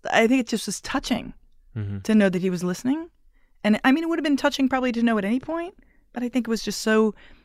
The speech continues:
Speaker 1: it was such a moment of, like, it was a precious thing to behold for that moment when it was about to go,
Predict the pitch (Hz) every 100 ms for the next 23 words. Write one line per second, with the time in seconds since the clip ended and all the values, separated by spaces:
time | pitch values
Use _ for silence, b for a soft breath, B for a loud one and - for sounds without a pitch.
0 | b 190 196 208 208 196 196 233 196 156
1 | - 180 170 165 160 175 165 165 170 160
2 | - - 190 185 175 - 190 196 170 160
3 | 139 190 415 359 - - _ _ _ _
4 | _ _ _ _ _ - 202 190 170 165
5 | 165 165 - 165 160 160 170 165 - 170
6 | - - 180 - 165 165 160